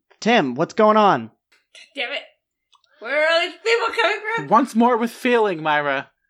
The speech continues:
Speaker 1: Uh, but the door is, is closed at the moment.
Speaker 3: Yeah. I knew that there was gonna be some motherfucker in there when he had that shit blacked out. <laughs>
Speaker 1: And this is where I'm gonna have you guys roll initiative.
Speaker 2: Can I try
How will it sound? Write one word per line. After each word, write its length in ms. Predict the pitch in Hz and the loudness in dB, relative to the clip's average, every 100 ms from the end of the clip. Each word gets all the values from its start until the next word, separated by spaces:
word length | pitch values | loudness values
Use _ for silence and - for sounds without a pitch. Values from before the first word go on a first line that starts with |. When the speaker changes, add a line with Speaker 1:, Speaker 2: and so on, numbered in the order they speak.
| _ _ _ _ - | _ _ _ _ -4
Speaker 1:
Uh, 240 | 127 131 | -2 0
but 120 | 135 | -2
the 60 | 135 | -2
door 280 | 147 147 131 | 2 4 4
is, 260 | 120 - - | 2 -4 -6
is 220 | 131 120 | -4 -2
closed 400 | - 120 107 113 | -2 -2 -2 -8
at 80 | 110 | -6
the 80 | |
moment. 280 | 120 107 120 123 | -4 -4 -6 -6
Speaker 3:
Yeah. 260 | 113 135 - - - - | -6 -6 -10 -20 -14 -4
I 120 | 196 | 0
knew 180 | 202 202 | 2 2
that 140 | 190 | 2
there 100 | 185 | 0
was 100 | 160 | -2
gonna 140 | 156 | -4
be 100 | 147 | -6
some 240 | 143 151 143 | -4 -4 -4
motherfucker 520 | 135 135 143 139 139 | -6 -4 -4 -4 -4
in 80 | 135 | -6
there 180 | 135 135 | -8 -8
when 120 | 135 | -8
he 60 | 139 | -6
had 160 | 135 | -6
that 160 | 127 131 | -6 -6
shit 200 | - 135 | -6 -6
blacked 300 | 131 127 131 | -4 -4 -4
out. 300 | 139 139 - 160 | -4 -4 -6 -10
<laughs> 40 | 175 _ _ _ | -14 _ _ _
Speaker 1:
And 240 | 165 160 | -4 0
this 140 | 180 190 | 0 0
is 80 | 165 | 2
where 160 | 185 | 4
I'm 80 | 180 | 4
gonna 140 | 185 | 2
have 200 | 165 175 | 0 0
you 120 | 156 151 | 0 2
guys 260 | 156 151 | 4 2
roll 220 | 143 147 | 0 0
initiative. 520 | 151 156 - 123 120 - _ _ _ _ _ _ _ _ _ _ _ _ _ | 2 0 0 -4 -4 -10 _ _ _ _ _ _ _ _ _ _ _ _ _
Speaker 2:
Can 180 | - 359 | -8 -2
I 160 | 330 | -2
try 560 | 440 453 415 415 427 453 | -2 -4 -4 -4 -6 -10